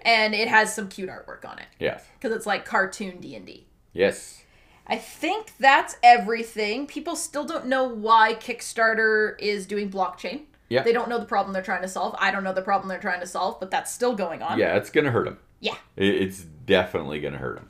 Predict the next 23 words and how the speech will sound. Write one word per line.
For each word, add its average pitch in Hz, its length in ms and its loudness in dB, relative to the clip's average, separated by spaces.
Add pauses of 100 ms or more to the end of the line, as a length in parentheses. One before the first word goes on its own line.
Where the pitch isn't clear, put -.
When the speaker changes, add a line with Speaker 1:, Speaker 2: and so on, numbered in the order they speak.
Speaker 1:
I'm, 277 360 4
I'm 349 260 4
worried 339 180 -2
about 269 160 2
the 226 40 -8
creators 185 540 -4
that 170 100 -10
are 165 60 -6
using 156 300 -12
Kickstarter. - 640 -14
Speaker 2:
Yeah. 160 320 -4
Speaker 1:
I'm 214 240 2
worried 220 200 4
it's 202 100 -6
gonna 185 160 -6
hurt - 240 -14
them. - 260 -12 (260)
Speaker 2:
Luckily, 151 540 2
there 123 200 -2
is 104 720 -2 (580)
another 82 460 0
option. 82 440 -4 (280)
Speaker 1:
Yeah. 87 220 -2